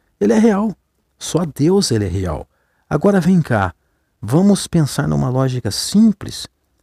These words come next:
Se é somente Deus que existe, todas as demais coisas que partem dele são meramente ilusões, né, criadas por ele mesmo, ora, por que que ele vai odiar ele mesmo? Não tem cabimento.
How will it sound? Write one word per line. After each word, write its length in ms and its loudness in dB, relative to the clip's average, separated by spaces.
Se 300 -2
é 60 2
somente 560 2
Deus 440 0
que 140 -8
existe, 600 -4
todas 240 4
as 120 2
demais 340 0
coisas 340 0
que 120 -8
partem 360 -4
dele 220 0
são 180 -6
meramente 460 0
ilusões, 680 0
né, 140 0
criadas 520 -2
por 200 -4
ele 160 -2
mesmo, 360 0
ora, 280 4
por 140 -2
que 160 2
que 100 -6
ele 120 4
vai 240 2
odiar 560 0
ele 220 2
mesmo? 480 0
Não 140 2
tem 200 2
cabimento. 680 -4